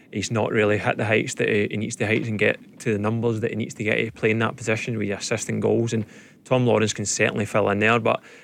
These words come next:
I think we listened to the manager's interview earlier on, and, and he'll be patient with these, eh, these players. I mean, he's, he's spent a little bit of time injured himself, Kemar Roofe.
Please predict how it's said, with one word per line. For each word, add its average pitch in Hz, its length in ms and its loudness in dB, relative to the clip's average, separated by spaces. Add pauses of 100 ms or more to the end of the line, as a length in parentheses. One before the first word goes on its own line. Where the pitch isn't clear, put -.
(180)
I 113 40 -8
think 131 220 0
we 123 100 2
listened 110 280 2
to - 80 -4
the 107 100 2
manager's 104 680 0
interview 110 380 -2
earlier 101 240 2
on, 113 180 2
and, 110 180 0
and 113 100 0
he'll 110 80 0
be 113 100 0
patient 127 400 0
with 117 80 -2
these, 123 180 0 (100)
eh, 120 160 2
these 117 220 -2
players. 110 300 0
I 104 40 0
mean, 101 160 0
he's, 98 240 -2
he's 117 160 -8
spent - 240 -2
a 107 60 -4
little 104 160 -2
bit 107 140 -2
of - 60 -12
time 104 280 0
injured 104 340 0
himself, 101 500 -2
Kemar 104 340 -2
Roofe. 104 280 -2